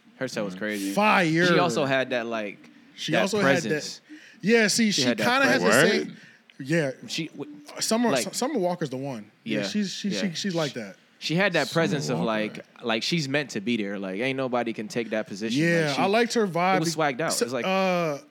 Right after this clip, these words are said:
Speaker 3: Summer Walker is like a ghetto, a ghetto Erykah Badu.
Speaker 1: Yes.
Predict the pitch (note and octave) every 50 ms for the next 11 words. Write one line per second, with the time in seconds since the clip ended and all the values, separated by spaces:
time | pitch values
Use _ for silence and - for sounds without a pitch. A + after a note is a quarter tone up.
0 | _ _ _ _ _ - - - - A#3+ C#4 B3 G#3 G3+ G3+ G3+ - F#3+ F3 D#3
1 | D#3+ D#3+ D3 - C3+ A2+ A2 C#3+ D#3 D#3 D#3+ D#3 D3+ D3 D3 C#3+ C#3 C#3 D3 -
2 | _ _ _ _ _ - - - - - D#3 C#3+ C#3+ B2+ D#3 E3+ E3+ F3+ E3+ D3+
3 | D#3+ D#3 D3+ - C3+ C3+ C3 B2+ A#2 A#2 A2+ G#2 G#2 G2 F#2+ - - - - -